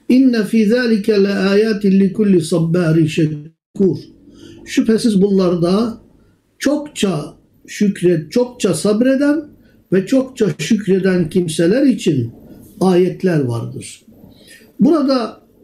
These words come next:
belki geçen hafta dikkatimizi çekmemişti. Bugün çekelim. Gemiler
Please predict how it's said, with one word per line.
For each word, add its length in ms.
belki 360
geçen 360
hafta 400
dikkatimizi 1080
çekmemişti. 960
Bugün 520
çekelim. 500
Gemiler 520